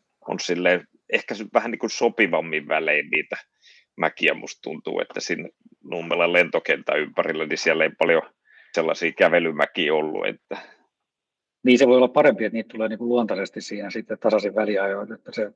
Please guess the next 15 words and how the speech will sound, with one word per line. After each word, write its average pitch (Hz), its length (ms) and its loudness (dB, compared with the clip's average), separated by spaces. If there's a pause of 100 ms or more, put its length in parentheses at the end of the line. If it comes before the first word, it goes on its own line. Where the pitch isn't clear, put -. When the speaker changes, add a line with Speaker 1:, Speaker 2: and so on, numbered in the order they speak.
(140)
Speaker 2:
tu-, 135 380 -4
jaksottaa 110 460 2
sitä - 160 -2
juoksemista 101 540 0
aika 101 240 0
kivasti 101 380 -2
silloin. 104 300 -6 (960)
Speaker 1:
Joo, 110 240 10
näin 92 220 0
mä 92 100 -2
uskoisin. - 520 -6 (840)
Speaker 2:
Joo. 113 260 2 (460)
Hei, 139 280 8 (300)
millainen 135 420 6
sää? 123 540 6